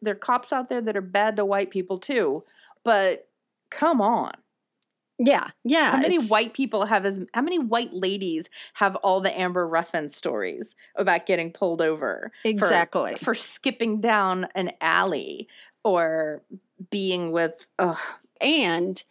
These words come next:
Speaker 2: it's not like the guy, the white guy who started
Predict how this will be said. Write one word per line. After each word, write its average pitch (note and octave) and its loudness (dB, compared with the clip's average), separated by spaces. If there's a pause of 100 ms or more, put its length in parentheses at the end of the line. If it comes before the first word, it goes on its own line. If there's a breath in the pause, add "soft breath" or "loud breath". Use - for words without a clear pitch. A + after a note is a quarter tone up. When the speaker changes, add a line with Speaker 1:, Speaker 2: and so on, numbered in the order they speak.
(300)
Speaker 2:
it's - -2
not G#3 0
like F#3 4 (140)
the F#3+ 2
guy, F3+ 4
the F#3+ 2
white F#3+ 2
guy F#3 4
who F#3+ 0
started F#3 0